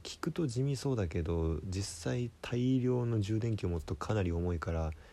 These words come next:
結構全身バキバキになる肉体労働っていうのが、まあ、あったんですよね。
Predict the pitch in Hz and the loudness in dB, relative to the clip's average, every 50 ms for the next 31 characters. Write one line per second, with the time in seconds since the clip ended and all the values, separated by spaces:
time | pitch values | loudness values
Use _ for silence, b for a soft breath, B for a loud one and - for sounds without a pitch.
0 | B B B B B - - - 110 - - - 90 80 80 87 92 92 - - | B B B B B -8 -6 -6 -6 -6 -4 -2 0 0 2 2 0 0 0 -2
1 | 95 87 90 85 - 95 90 92 87 - 95 92 92 90 87 85 82 80 78 - | -2 0 0 -2 -2 -2 -4 -4 -2 -2 -2 0 0 0 0 0 0 -2 -4 -4
2 | - - 87 87 90 90 85 80 82 80 78 - - - 104 80 80 82 95 117 | -4 -2 0 0 2 0 0 0 -2 -2 -4 -6 -8 -8 -6 -4 -4 -4 -6 -8
3 | 113 - - - - - - - - - - - - - - - - - - - | -12 -14 -20 -20 -20 -20 -20 -20 -20 -20 -20 -20 -20 -20 -20 -12 -6 -6 -4 -2
4 | - 110 - - - - - - - - - 98 98 110 | -2 -4 -4 -6 -8 -8 -8 -8 -8 -8 -4 -4 -4 -4